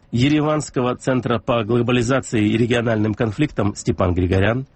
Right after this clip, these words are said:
а в Тбилисском бюро нашей грузинской редакции находится директор Центра экстремальной журналистики Олег Панфилов. Обсуждать мы будем то единственное, что в настоящее время обсуждать можно:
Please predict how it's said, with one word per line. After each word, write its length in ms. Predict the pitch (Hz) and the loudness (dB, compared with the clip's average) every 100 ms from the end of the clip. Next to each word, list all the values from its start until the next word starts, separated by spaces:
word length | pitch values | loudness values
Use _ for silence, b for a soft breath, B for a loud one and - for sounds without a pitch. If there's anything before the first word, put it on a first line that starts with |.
| - | -4
а 140 | 147 | -2
в 80 | 135 | -2
Тбилисском 500 | 117 190 196 - 151 | 0 0 0 0 0
бюро 180 | 151 147 | 2 0
нашей 280 | 139 - 127 | 0 -2 0
грузинской 480 | 131 123 123 131 | 2 2 0 0
редакции 500 | 123 120 113 - 113 | 0 0 -2 0 0
находится 680 | 107 123 - 160 - 117 110 | 2 0 0 -2 0 0 0
директор 520 | 107 120 131 - 117 - | 0 2 2 0 -4 -4
Центра 540 | - 147 117 110 104 104 | -2 0 2 2 0 -2
экстремальной 560 | - 131 120 104 104 | -2 0 2 2 0
журналистики 580 | 117 139 156 151 139 117 | 2 2 0 0 -4 -2
Олег 240 | 107 110 | 0 0
Панфилов. 600 | - 127 - 113 80 - - B | 0 -2 -2 -6 -8 -14 -20 B
Обсуждать 480 | - - 190 170 220 | -12 -2 0 2 0
мы 140 | 170 156 | 0 0
будем 260 | 156 147 | 2 0
то 240 | 120 151 147 | 0 0 0
единственное, 840 | 127 131 127 160 - 131 131 123 | 2 0 2 0 -2 -2 0 0
что 160 | - 113 | -2 0
в 20 | |
настоящее 560 | 113 - 120 117 - 101 | 0 0 0 0 0 2
время 280 | 104 107 | 2 2
обсуждать 480 | 101 - 92 107 104 | 0 -2 -2 -2 2
можно: 500 | 104 107 95 95 90 | 2 2 0 0 -2